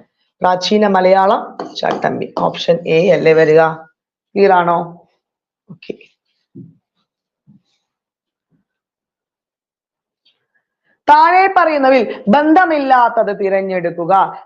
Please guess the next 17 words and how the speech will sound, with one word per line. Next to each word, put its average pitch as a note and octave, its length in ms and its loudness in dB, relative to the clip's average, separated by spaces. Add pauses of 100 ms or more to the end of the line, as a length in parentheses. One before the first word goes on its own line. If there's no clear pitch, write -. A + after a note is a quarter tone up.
(100)
ബന്ധമില്ലാത്തത് A3 1040 2
തിരഞ്ഞെടു-, F3+ 380 -4 (240)
ഇതെല്ലാം B3+ 580 0 (760)
സിമ്പിൾ C#4+ 400 0
ക്വസ്റ്റ്യൻ D4+ 400 2
തന്നെ. C#4 300 0 (260)
നിങ്ങൾക്ക് C4 340 2
സ്റ്റേറ്റ്മെന്റ് C#4 580 0
ആയിട്ടും D4 440 0 (280)
വൺ, A#3 320 0
ആ, A3 200 4
മറ്റേ G#3 360 2
മാച്ച് G#3+ 320 2
ദ C#4 100 -2
ഫോളോയിങ് C4+ 400 2
ആയിട്ട് C4 180 2
ചോദിക്കുമ്പോ A#3+ 520 2